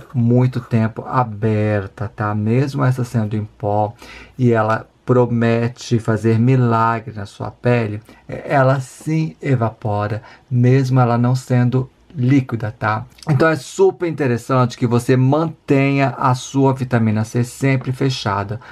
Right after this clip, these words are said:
tanto em pó e como líquida, tá? Essa vitamina C, ela é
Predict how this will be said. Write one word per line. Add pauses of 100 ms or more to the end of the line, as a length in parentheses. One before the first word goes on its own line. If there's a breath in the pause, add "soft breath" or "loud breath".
(220 loud breath)
tanto
em
pó (360 loud breath)
e
como
líquida,
tá? (400 loud breath)
Essa
vitamina
C,
ela
é